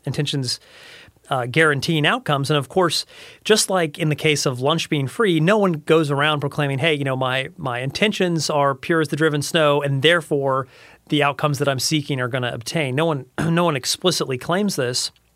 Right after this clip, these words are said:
Yet nonetheless, people, uh, you know, support policies,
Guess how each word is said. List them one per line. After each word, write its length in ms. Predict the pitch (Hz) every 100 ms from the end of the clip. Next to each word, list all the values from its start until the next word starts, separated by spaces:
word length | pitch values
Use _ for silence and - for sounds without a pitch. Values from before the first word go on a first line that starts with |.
| _ _ _ - -
Yet 120 | 165
nonetheless, 640 | 175 185 185 226 190 - - - - - -
people, 440 | - 165 170 160 151
uh, 160 | 143 139
you 80 | 151
know, 160 | 131 - - - -
support 400 | - 151 180 156
policies, 800 | - 220 185 - 139 143 170